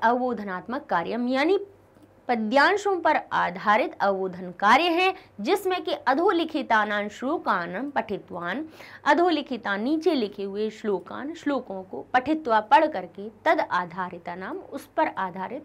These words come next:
प्रश्नानाम उत्तराणि लिखत, प्रश्नों के उत्तर लिखिए। "पिता यच्छति", यानी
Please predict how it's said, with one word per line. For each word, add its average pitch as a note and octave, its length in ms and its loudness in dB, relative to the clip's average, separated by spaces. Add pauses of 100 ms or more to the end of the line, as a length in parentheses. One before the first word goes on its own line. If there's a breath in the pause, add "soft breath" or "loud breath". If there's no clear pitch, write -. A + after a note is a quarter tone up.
प्रश्नानाम F4 560 2
उत्तराणि F3+ 600 -8
लिखत, A3 340 -10 (380 loud breath)
प्रश्नों F4 340 4
के - 120 -12
उत्तर C#4+ 320 -8
लिखिए। G#3 360 -6 (680 soft breath)
"पिता D#4+ 320 6
यच्छति", B3+ 600 -2 (300)
यानी A#3+ 220 -4